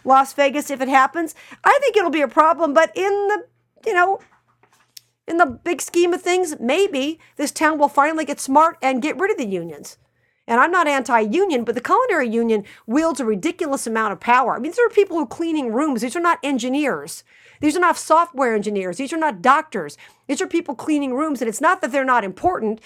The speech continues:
It's just that they're more easily replaced. So we're allowing a union that represents fifty thousand people to hold an entire county hostage that has over two million people in it. How is this okay? How is this happening?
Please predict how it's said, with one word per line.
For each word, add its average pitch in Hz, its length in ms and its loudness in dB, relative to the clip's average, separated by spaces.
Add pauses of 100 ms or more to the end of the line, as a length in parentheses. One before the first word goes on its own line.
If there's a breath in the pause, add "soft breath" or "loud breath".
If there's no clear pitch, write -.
(180 loud breath)
It's 277 180 -2
just 294 360 0
that 240 220 2 (140 loud breath)
they're 269 240 2
more 277 380 0
easily 254 340 -6
replaced. 220 640 -4 (300 soft breath)
So 277 180 0
we're 330 160 0
allowing 302 460 2
a 247 40 -4
union 226 500 -4
that 208 100 -6
represents 233 440 -6
fifty 294 280 -8
thousand 240 420 0
people 202 420 -10 (180 soft breath)
to 220 160 -2
hold 302 420 2 (200 soft breath)
an 262 100 2
entire 277 420 2
county 285 480 -4
hostage 214 640 -2 (180 loud breath)
that 254 120 2
has 262 200 2
over 254 220 -4
two 320 240 -2
million 277 480 -2
people 196 320 -6
in 165 80 -8
it. 156 80 -10
How 494 260 4
is 403 80 2
this 403 180 -2
okay? 302 540 2 (240 loud breath)
How 320 180 4
is 466 100 -4
this - 160 -8
happening? 247 560 -6